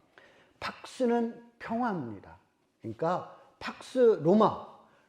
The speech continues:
로마가 세계의 평화를 이루겠다. 로마가 세계의 평화를 이루겠다는 의지를 담고 있는 것이 바로 팍스 로마입니다. 칠 절입니다.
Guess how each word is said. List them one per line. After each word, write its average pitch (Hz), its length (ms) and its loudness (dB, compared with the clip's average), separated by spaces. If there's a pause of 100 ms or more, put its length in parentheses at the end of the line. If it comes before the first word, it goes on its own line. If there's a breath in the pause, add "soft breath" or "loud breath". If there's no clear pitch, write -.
로마가 190 760 2
세계의 190 840 -2
평화를 220 760 0
이루겠다. 185 760 2 (1000)
로마가 196 600 6
세계의 214 500 4
평화를 196 640 -2
이루겠다는 190 760 2 (120)
의지를 214 680 2
담고 160 480 -6
있는 113 320 -8
것이 104 260 -18
바로 165 460 -8 (340)
팍스 - 580 -10 (160)
로마입니다. 110 800 -12 (1200)
칠 254 220 -8
절입니다. 135 580 -2